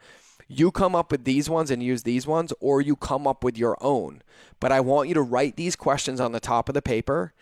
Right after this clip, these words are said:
and I want you to ponder all of them. And it doesn't matter if you get clarity in five minutes, you sit for at least thirty. The clarity that comes in five minutes is reactive and temporary. You need to sit with it and you need to be with it.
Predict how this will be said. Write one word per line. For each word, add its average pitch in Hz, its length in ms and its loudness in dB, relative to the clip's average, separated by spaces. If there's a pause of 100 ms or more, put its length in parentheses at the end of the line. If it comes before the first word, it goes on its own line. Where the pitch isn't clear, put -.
(300)
and 131 100 0
I 123 120 2
want 127 280 2
you 139 120 -4
to 127 120 -4
ponder 123 540 0 (100)
all 120 560 0
of 107 140 -4
them. 80 320 -4 (340)
And 139 140 0
it 127 80 -2
doesn't 156 300 0
matter 131 280 0
if 135 140 -2
you 127 60 -6
get 127 180 -2
clarity 131 380 0
in 107 100 -8
five 113 400 -2
minutes, 117 340 -4
you 123 80 -4
sit - 300 0
for 127 220 -2
at 85 80 -4
least 120 320 -6
thirty. 104 340 -4 (540)
The - 80 -4
clarity 156 360 2
that 180 100 0
comes 156 260 -2
in 135 80 -2
five 117 380 0
minutes 120 320 -4
is 107 140 -4
reactive 107 540 -4
and 98 140 -8
temporary. 65 640 -8 (200)
You 123 140 -2
need 131 200 0
to 131 60 0
sit 123 240 0
with 107 140 -6
it 101 140 -6
and 117 80 -8
you 113 80 -6
need 117 140 -6
to 107 60 -2
be 104 160 -4
with 98 200 -6
it. - 180 -14